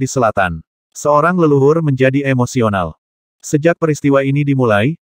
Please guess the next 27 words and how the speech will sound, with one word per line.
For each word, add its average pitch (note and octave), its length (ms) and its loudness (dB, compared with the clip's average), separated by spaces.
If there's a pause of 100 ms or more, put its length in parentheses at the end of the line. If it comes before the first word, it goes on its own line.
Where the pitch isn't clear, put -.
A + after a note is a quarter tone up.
banyak B2+ 400 -2
yang C3+ 160 -2
mati A#2+ 160 -2
tanpa B2+ 320 -2
bisa C3+ 320 -4
menyentuh B2 400 0
senjatanya. G2+ 720 -2 (560)
Yang E3 180 0
Maha D3+ 300 0
Agung D#3+ 240 0
menjadi C#3 480 0
yang C3+ 160 -2
pertama. G#2 480 -2 (480)
Semua D3+ 400 0
orang D3 240 2
melihat C#3 320 0
harapan C3 400 0
dan B2+ 160 0
merasa A#2 320 0
bahwa B2 240 0
dialah B2 320 0
yang C3+ 240 -2
akan B2+ 240 -2
merebut B2 320 0
senjata B2+ 560 -2
abadi A2 400 -2
ini. E2 120 -4